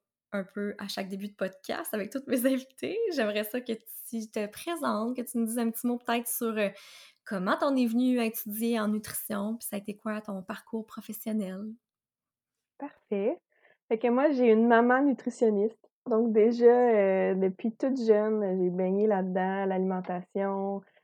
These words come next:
Speaker 2: euh, tout ce qui touche l'univers aussi de la santé. Mais j'ai une maman nutritionniste de,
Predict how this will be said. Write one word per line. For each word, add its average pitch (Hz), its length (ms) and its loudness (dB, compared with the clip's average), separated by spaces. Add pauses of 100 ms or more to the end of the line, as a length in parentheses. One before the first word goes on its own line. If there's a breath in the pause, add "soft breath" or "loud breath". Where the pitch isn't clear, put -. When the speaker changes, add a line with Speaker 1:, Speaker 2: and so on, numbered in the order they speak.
(260 soft breath)
Speaker 2:
euh, 160 440 -4 (360)
tout - 100 -16
ce - 120 -20
qui - 180 -20
touche 190 240 0
l'univers 185 400 2
aussi 185 360 -4
de 190 60 -6
la 180 140 0
santé. 190 560 -2 (520 soft breath)
Mais 185 180 4
j'ai 185 140 0
une 185 80 4
maman 190 280 4
nutritionniste 220 800 4 (840)
de, 196 240 8